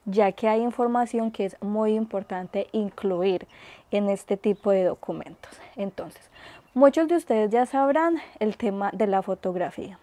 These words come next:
Aquí en Australia, para la hoja de vida, no necesitamos incluir fotografía.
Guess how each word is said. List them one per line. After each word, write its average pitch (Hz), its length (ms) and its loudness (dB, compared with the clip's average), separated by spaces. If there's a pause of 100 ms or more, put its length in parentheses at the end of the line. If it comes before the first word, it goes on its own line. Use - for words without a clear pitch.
(140)
Aquí 214 280 -2
en 220 140 2
Australia, 269 840 0
para 202 420 -2
la 196 220 -4
hoja 202 220 -6
de 214 100 -2
vida, 247 360 0 (360)
no 233 260 2
necesitamos 208 800 -2
incluir 190 580 -4
fotografía. 190 760 -4